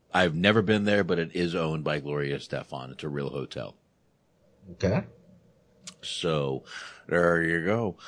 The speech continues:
Speaker 1: But, you know, so he, he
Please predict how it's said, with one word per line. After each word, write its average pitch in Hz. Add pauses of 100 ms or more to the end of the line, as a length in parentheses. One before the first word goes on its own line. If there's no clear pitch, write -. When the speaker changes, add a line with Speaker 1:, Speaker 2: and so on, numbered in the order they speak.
(180)
Speaker 1:
But, 95 (100)
you 147
know, 160
so 147
he, 160 (1200)
he 160